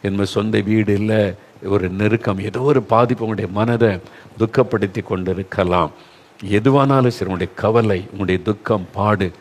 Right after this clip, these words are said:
அதிலிருந்தும் இயேசு விடுதலை தருகிறவர். அதுக்காக ஒரு அற்புதத்தை உங்களுக்காக செய்வார். நீங்க இந்த அன்னாள் வந்து சும்மா உட்காந்து அழுதுகிட்டே கிடப்பா, எப்பவும்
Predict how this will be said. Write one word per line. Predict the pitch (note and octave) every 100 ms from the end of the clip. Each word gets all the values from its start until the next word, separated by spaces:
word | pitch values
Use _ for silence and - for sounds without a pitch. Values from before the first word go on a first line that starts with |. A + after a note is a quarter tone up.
| - - -
அதிலிருந்தும் | F#2+ G#2 C3 D#3 D#3 C#3+
இயேசு | G#2+ A2+ -
விடுதலை | G2 G2+ G2+ G2 F#2+
தருகிறவர். | F#2+ F2+ F#2 F#2 F2 E2+ - - -
அதுக்காக | A2+ C#3+ E3 E3 D3+
ஒரு | D3 -
அற்புதத்தை | G2 B2+ A#2+ A2+ A2
உங்களுக்காக | G2+ G2 F#2 F#2+ F#2
செய்வார். | F2+ - F2 F2+ E2 - - - - - -
நீங்க | A2+ A2
இந்த | G#2 F#2+
அன்னாள் | G#2 D#3 E3
வந்து | C#3 G#2+ F#2+ G2 G2 F2 G#2 A#2 - - -
சும்மா | - D#3 F3
உட்காந்து | C#3 C3 B2 A#2
அழுதுகிட்டே | A2+ A2 A#2+ B2 B2+
கிடப்பா, | B2+ A#2+ A2+ G#2+
எப்பவும் | G#2+ A2+ G#2+